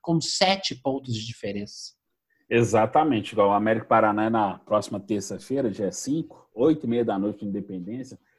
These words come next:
Speaker 2: Então, torcedor americano, vai ter promoção.
Speaker 1: É a hora, é a
Speaker 2: Siga o
Speaker 1: hora.
Speaker 2: Amé-, é a hora de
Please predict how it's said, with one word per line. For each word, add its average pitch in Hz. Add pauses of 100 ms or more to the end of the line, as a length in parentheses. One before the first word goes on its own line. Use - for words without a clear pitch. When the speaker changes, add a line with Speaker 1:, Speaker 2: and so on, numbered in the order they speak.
(220)
Speaker 2:
Então, 147
torcedor 131
americano, 113 (380)
vai 143
ter 151
promoção. 110
Speaker 1:
É 139
a 190
hora, 147
é 147
a -
Speaker 2:
Siga 202
o 220
Speaker 1:
hora. 156
Speaker 2:
Amé-, 117 (440)
é 127
a 127
hora 135
de 120